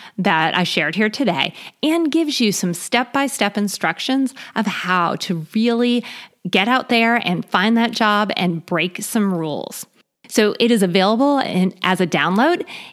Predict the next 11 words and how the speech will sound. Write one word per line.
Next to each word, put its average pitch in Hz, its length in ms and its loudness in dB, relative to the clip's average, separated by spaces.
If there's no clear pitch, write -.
in 269 140 2
our 269 100 2
show 269 200 0
notes 202 280 0
for 175 140 -4
today. 160 340 -2
So 180 220 0
definitely 247 800 0
don't 196 460 0
miss 208 320 0
that 175 440 0